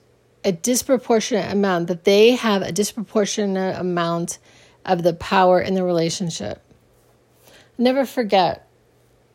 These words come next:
this is a true story. <laughs> I just had my, my third child. And at the time,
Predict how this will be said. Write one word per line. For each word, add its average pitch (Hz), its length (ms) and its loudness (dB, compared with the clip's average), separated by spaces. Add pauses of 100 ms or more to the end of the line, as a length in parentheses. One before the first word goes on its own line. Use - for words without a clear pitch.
(640)
this 226 180 -2
is 269 80 -4
a 208 100 2
true 226 380 -2
story. 190 600 0 (960)
<laughs> - 1200 -20
I 233 140 4
just 262 280 -2
had 294 300 -2
my, 180 480 -2
my 180 180 -4
third 196 460 0
child. 170 580 -4 (960)
And 190 460 2
at 202 120 -2
the 202 100 0
time, 214 580 2